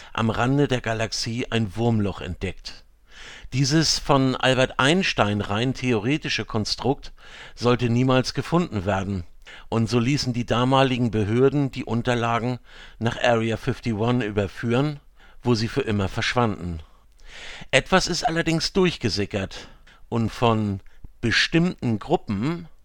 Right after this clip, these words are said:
wurde die Anomalie damals schon als Luca Espinosa Passage bezeichnet. Es hatte gute hundert Jahre gedauert, bis man sich entschloss,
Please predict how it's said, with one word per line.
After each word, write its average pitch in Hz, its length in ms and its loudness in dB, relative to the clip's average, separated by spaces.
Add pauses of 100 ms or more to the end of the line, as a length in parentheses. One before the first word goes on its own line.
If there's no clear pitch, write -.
(200)
wurde 123 540 4
die 120 340 -6
Anomalie 123 840 2 (320)
damals 113 840 -2 (440)
schon 120 380 2
als - 360 0
Luca 139 420 2
Espinosa 135 760 2
Passage 92 600 -4
bezeichnet. 92 760 -6 (400)
Es - 180 0
hatte 156 200 2
gute 170 380 4
hundert 196 380 6
Jahre 143 360 2
gedauert, 123 800 0
bis 123 240 -2
man 127 180 -4
sich 120 260 -6
entschloss, 131 600 0